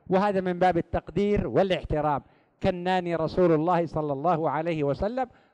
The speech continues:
قبل أن يولد لي"، لأن هذا، يعني، الكنية علم،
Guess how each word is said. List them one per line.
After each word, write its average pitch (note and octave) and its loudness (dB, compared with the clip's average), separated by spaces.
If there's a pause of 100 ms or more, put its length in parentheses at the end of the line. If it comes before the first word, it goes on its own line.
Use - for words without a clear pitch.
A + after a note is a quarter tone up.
(160)
قبل F3 0
أن D#3+ -2
يولد D#3+ 0
لي"، C#3 -4 (300)
لأن E3+ -6
هذا، D#3 -6 (140)
يعني، D3+ -6
الكنية F#3+ 0
علم، F#3+ -2